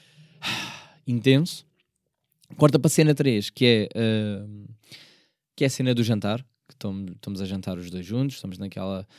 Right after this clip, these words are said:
aquele ambiente romântico em que eu tenho ali uma, tenho a minha lareira biológica, ah, <laughs> já falei aqui dela aqui, por isso daqui, aqui, aqui, aqui. Tenho a minha lareira biológica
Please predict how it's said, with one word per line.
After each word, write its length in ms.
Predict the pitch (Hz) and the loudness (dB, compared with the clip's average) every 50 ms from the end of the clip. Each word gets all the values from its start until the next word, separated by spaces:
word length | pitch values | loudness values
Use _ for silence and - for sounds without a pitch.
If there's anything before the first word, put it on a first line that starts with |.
| - - - - | -20 -20 -20 -20
aquele 280 | - - - 107 104 104 - | -14 -6 -4 -4 -4 -4 -6
ambiente 380 | 117 113 107 107 110 104 104 - | -6 -6 -4 -4 -4 -4 -4 -8
romântico 720 | - - 95 98 110 123 127 120 107 120 113 107 - - | -10 -10 -6 -2 0 0 0 0 0 -4 -6 -6 -6 -8
em 80 | 107 104 | -8 -8
que 80 | 101 - | -6 -8
eu 80 | 101 | -10
tenho 280 | - - 104 98 98 98 | -8 -6 -6 -6 -6 -6
ali 160 | 92 95 95 | -6 -8 -10
uma, 420 | 98 95 90 90 95 95 90 90 - _ | -10 -10 -10 -8 -6 -6 -8 -10 -12 _
tenho 160 | - 107 104 | -10 -8 -6
a 20 | 101 | -4
minha 160 | 101 104 104 | -4 -2 -2
lareira 480 | 104 107 110 107 120 127 127 120 117 | -2 0 0 2 2 2 2 2 0
biológica, 680 | 107 107 110 110 110 113 110 104 98 104 101 - - 101 107 107 - | -2 -2 -2 0 0 0 0 -2 -4 -8 -10 -12 -14 -16 -16 -16 -12
ah, 260 | 101 104 101 95 95 - - - - - - _ - - | -10 -8 -8 -8 -10 -12 -14 -16 -16 -18 -18 _ -18 -18
<laughs> 460 | - _ _ - - - - - _ | -18 _ _ -20 -20 -20 -20 -20 _
já 160 | - 131 120 | -4 -4 -4
falei 240 | - - 113 110 107 | -2 -2 -4 -4 -2
aqui 140 | 95 101 95 | -4 -4 -6
dela 220 | 95 98 98 95 | -6 -6 -6 -8
aqui, 220 | 101 - - 127 - - - - - _ _ _ _ _ | -10 -12 -14 -14 -14 -14 -20 -20 -20 _ _ _ _ _
por 120 | - 127 120 | -8 -4 -4
isso 260 | 120 110 - - - - | -4 -4 -6 -12 -14 -10
daqui, 280 | 98 107 - - 110 | -8 -8 -6 -4 -6
aqui, 200 | 104 95 - 107 | -6 -4 -6 -10
aqui, 140 | 101 - - | -12 -12 -16
aqui. 240 | - - 123 135 - _ _ _ _ _ _ - _ _ _ _ _ - | -14 -12 -12 -12 -12 _ _ _ _ _ _ -20 _ _ _ _ _ -2
Tenho 120 | - 147 147 | 0 2 4
a 20 | |
minha 140 | 147 147 143 | 6 6 6
lareira 340 | 139 139 131 127 123 127 131 | 8 8 8 6 6 4 4
biológica 640 | 120 117 120 117 123 123 117 117 113 - 120 110 - | 4 4 4 4 4 2 2 -2 -4 -4 -6 -8 -8